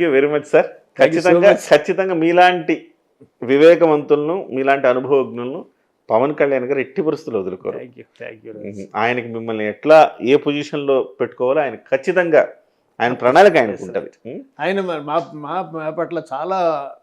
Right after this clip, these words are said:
Speaker 1: ఉమ్.
Speaker 2: ప్రేమాభిమానాలతో ఉన్నారు, అది మాత్రం నిజ-, నిజం.
Speaker 1: ఉమ్.
Speaker 2: అలాగే నాగబాబు గారు కూడా ఎంతో ప్రేమతో చూస్తారు మా, మా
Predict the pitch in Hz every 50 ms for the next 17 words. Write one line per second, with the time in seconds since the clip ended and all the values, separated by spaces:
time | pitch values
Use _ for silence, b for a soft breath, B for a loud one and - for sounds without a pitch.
0 | _ _ _ - 101 95 95 95 92 _ _ _ _ _ _ _ 131 143 147 151
1 | 151 147 147 147 143 139 135 135 127 135 127 127 127 135 151 139 123 127 127 127
2 | 131 131 135 139 135 127 127 135 139 - 123 123 131 123 143 147 123 - _ _
3 | _ _ _ _ _ _ - 127 101 101 95 92 95 _ _ _ _ _ _ _
4 | _ _ _ _ 123 151 160 165 156 151 143 135 143 147 151 147 147 147 143 139
5 | 143 143 139 143 170 - 190 _ _ _ _ _ _ _ _ _ _ _ _ _
6 | _ _ _ _ _ 127 127 127 156 151 143 - 123 123 127 135 135 139 135 127
7 | 120 135 135 131 _ - 135 131 131 135 127 123 123 123 120 117 117 120 120 120
8 | 123